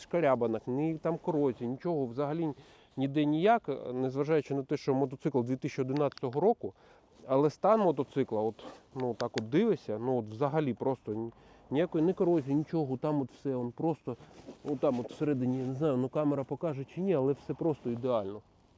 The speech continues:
Ну що, пішли далі. Ну, тут такі штуки, оце так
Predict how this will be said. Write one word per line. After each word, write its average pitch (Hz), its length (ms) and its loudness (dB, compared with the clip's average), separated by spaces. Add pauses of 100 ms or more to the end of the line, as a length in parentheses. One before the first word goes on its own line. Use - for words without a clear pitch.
(880)
Ну 139 140 -10
що, 127 140 -12 (500)
пішли 156 280 -8
далі. 156 300 4 (1600)
Ну, 117 80 -6
тут 127 160 -12
такі - 260 -6
штуки, - 360 -4
оце 123 220 -6
так - 160 -8